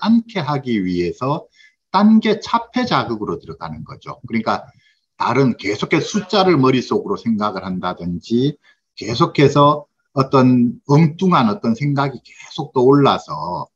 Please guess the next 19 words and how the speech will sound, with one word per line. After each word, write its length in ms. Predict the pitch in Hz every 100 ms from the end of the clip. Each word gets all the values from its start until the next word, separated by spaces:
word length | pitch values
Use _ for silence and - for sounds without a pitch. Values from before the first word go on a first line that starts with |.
| _ _
뭔가 340 | 101 104 101 -
떠오른다든지 960 | 110 107 117 101 92 82 82 - - - _ _ _
또는 500 | 165 170 175 175 151
이런 300 | 185 190 196
어떤 540 | 185 143 - 143 143 139
불편한 800 | - 196 196 _ - 196 156 110
불안이 360 | 160 190 208
올라오려고 720 | 185 175 190 175 156 156 156 139
하기 300 | 135 135 -
때문에 560 | 123 127 165 202 220 - _ _
뭔가 300 | 147 180 170
이 180 | 190 -
찝찝함을 640 | 170 - 190 190 214 190
막기 420 | 135 170 - 147
위해서 340 | 113 110 113 -
계속 380 | - - 123
손을 400 | - 151 139 139
진-, 200 | - 220 -
씻는다든지 1080 | - 127 127 123 120 90 - - - -